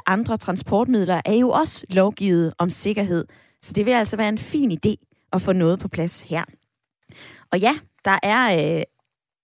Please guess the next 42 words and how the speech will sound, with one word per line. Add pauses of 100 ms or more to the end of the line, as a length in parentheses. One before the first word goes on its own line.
(140)
s-,
allerede (300)
steder,
hvor
man
skal
have
hjelm
på. (220)
Man
skal
have
hjelm
på,
når
man (120)
er
på
en
knallert,
på
en
scooter,
på
en
motorcykel, (460)
på
et (100)
elløbehjul, (380)
og
altså
også,
hvis
man
er
på
en
elcykel,
som
kan
køre
mere